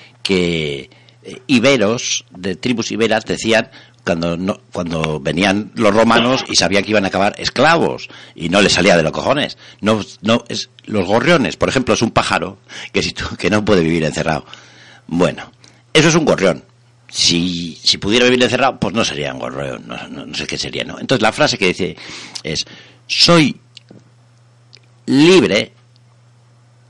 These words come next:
porque soy hombre. Y soy hombre porque soy libre". Eso es un hombre o una mujer.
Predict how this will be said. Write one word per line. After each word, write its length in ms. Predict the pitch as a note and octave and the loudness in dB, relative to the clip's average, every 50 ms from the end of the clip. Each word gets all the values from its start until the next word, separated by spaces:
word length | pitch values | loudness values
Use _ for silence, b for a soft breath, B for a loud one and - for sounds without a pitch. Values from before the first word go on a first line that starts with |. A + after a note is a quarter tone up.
| _ _ _ | _ _ _
porque 300 | - G2+ F#2+ - - - | -4 -4 -2 -2 -2 -2
soy 360 | - - B2 B2+ A#2+ B2 - - _ | 0 2 2 2 2 0 -4 -8 _
hombre. 440 | F2+ F#2 E2+ D#2 C2+ - - - - _ _ _ _ _ _ _ _ _ _ _ _ _ - _ _ | -4 -2 -2 -2 -6 -10 -14 -18 -20 _ _ _ _ _ _ _ _ _ _ _ _ _ -20 _ _
Y 60 | - | -4
soy 320 | - - A#2+ A#2 A#2+ C3 C#3 | -4 0 0 2 2 2 2
hombre 500 | D3 C#3 G#2 D2 C2 - - - - _ _ _ _ _ _ _ _ _ _ _ _ | 2 0 -2 -4 -8 -12 -16 -18 -20 _ _ _ _ _ _ _ _ _ _ _ _
porque 480 | D#2+ D#2 D#2 - - _ - D2 C#2 - | -10 -10 -10 -14 -16 _ -12 -12 -6 -2
soy 560 | - - - - C#3+ D3 B2+ F#2+ D2 C2+ B1 | 0 0 0 2 2 2 2 2 0 -4 -8
libre". 640 | B1+ B1+ C2+ C#2 C2+ B1+ A#1 - - - - - _ _ _ _ _ _ _ _ _ _ _ _ _ _ _ _ _ _ _ _ _ _ _ _ _ _ | -14 -16 -14 -14 -16 -16 -18 -20 -20 -20 -20 -20 _ _ _ _ _ _ _ _ _ _ _ _ _ _ _ _ _ _ _ _ _ _ _ _ _ _
Eso 200 | - C#3+ A#2 G2 | -4 -4 -4 -4
es 60 | D2+ D#2 | -8 -10
un 60 | C#2+ | -12
hombre 240 | A#1+ G#1+ - - - _ _ _ _ _ _ _ _ - | -14 -16 -18 -20 -20 _ _ _ _ _ _ _ _ -10
o 80 | - | -8
una 160 | D#2+ C#2 D2 | -8 -8 -8
mujer. 280 | E2+ A2 - - E3+ | -10 -10 -8 -10 -10